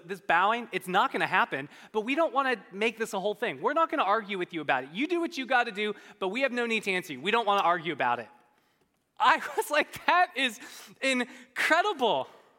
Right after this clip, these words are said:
And look, so I point this out because, um, I am seeing a lot of Christians today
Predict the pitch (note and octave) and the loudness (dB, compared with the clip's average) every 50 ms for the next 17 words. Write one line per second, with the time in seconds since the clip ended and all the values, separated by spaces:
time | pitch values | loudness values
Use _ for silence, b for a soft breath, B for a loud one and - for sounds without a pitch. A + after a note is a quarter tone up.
0 | _ _ _ _ _ _ _ _ _ _ _ _ _ _ _ _ B B B B | _ _ _ _ _ _ _ _ _ _ _ _ _ _ _ _ B B B B
1 | B A3+ B3 C4 D4+ B3 - A3+ - B3 A3 G3 G#3 - - C#4+ F4+ F4 - A3 | B -4 0 0 0 0 -2 -2 -2 0 2 2 0 0 -2 -4 -4 -4 -4 -6
2 | - - G#3+ C#4 F#3 - F3 - - G3 F3 - B B B B B B B _ | -6 -4 -4 -4 -4 -4 -4 -6 -4 -6 -6 -6 B B B B B B B _
3 | - F#3+ F#3 E3+ D#3 C#3 - _ _ _ _ _ _ _ _ - F3+ G3 A3+ B3 | -2 -2 -2 -2 -4 -8 -14 _ _ _ _ _ _ _ _ -2 -2 0 0 -2
4 | B3 B3 - - A3+ G#3+ G3 E3 E3 F3 F3+ G3 G3 - - - F#3 - - - | -4 -8 -10 -10 -6 -4 -2 0 2 2 2 2 0 -2 -4 -8 -8 -8 -8 -8
5 | F3+ E3 D#3 - - - D#3+ C#3+ D#3+ D3+ C#3+ B2+ A#2+ A#2 - | -10 -10 -10 -12 -14 -14 -8 -4 -2 -2 -2 -2 -4 -8 -12